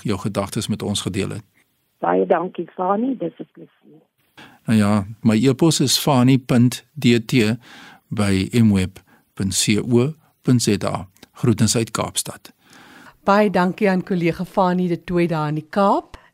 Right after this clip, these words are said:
Speaker 3: En onthou, die program is beskikbaar as 'n potgooi. Jy kan weer gaan luister na hierdie insette. Gaan na R S G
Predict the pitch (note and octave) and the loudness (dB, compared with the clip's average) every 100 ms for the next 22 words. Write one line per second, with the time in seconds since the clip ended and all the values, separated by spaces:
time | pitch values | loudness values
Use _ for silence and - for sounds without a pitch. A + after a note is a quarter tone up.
0 | - G#3+ G#3+ C4+ A3+ A3+ D4 C#4 C4 - | -6 -4 -2 0 2 4 4 2 0 0
1 | A3+ A3 - G#3 - F#3+ G3+ F3+ G3 - | 0 0 0 -4 -4 -4 -4 -4 -6 -6
2 | F3+ F3 - E3+ E3+ F#3+ E3 F3 G#3 - | -6 -4 -4 -2 -2 -2 -2 0 -2 -2
3 | G3+ E3 D#3 D3+ - D#3 D#3+ D3 C#3 D#3+ | -4 -2 -4 -6 -10 -10 -8 -8 -8 -8
4 | D#3 F3+ - F#3+ E3 A#3 - F3 D#3+ F3 | -6 -6 -4 -4 -4 -8 -6 -4 -4 -4
5 | F3+ - - B3+ | -4 -6 -4 -4